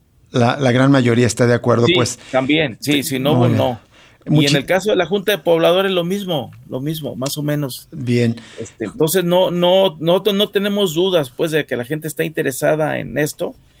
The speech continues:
Speaker 2: Y repito, pues, esto es solamente un procedimiento administrativo que, del Estado mexicano,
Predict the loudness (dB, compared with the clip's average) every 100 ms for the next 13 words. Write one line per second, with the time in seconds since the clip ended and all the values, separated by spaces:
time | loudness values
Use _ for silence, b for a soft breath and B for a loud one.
0 | b b -2 0 -2 -2 -2 -2 -2 0
1 | 0 0 -2 -2 -4 -6 -8 -2 -2 0
2 | 0 0 -2 -2 -2 -2 -4 -2 -4 -4
3 | -4 -2 -4 -6 -8 -6 -6 -6 -2 -2
4 | 0 -2 -4 -2 -2 -2 -10